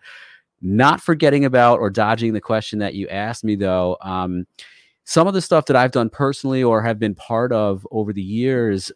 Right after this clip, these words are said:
um, ha-, has to deal with, like I said already, um, some student content creation. Uh, obviously, I'm a big fan of podcasting, and so having opportunities to get students to podcast, and I don't mean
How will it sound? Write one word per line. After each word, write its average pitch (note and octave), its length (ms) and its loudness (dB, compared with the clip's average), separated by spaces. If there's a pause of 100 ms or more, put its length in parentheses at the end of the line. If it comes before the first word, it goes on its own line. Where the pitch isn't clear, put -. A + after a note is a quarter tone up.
um, G2 560 -4 (520)
ha-, A#2 340 -2
has A#2+ 240 -2
to A2+ 100 -4
deal A2+ 380 2
with, A#2+ 580 0 (600)
like A2+ 220 -2
I A#2+ 60 0
said A2 220 0
already, A2+ 500 2
um, F#2 280 -8
some G2+ 160 -10
student A#2 320 -2
content A2+ 400 -2
creation. B2+ 580 -2 (380)
Uh, F#2 340 0
obviously, A2+ 500 2
I'm A2 140 4
a G#2 80 2
big G2+ 200 0
fan G#2+ 200 0
of F#2+ 100 -2
podcasting, A#2 800 0
and G#2 100 -2
so F#2+ 460 -2
having G#2 300 -2
opportunities G#2+ 720 -2
to A2 100 -8
get G#2 180 -2
students G2+ 460 -4
to G2 80 -10
podcast, D3 720 -4
and C3+ 100 0
I F3 60 0
don't G3+ 160 -6
mean D3 300 4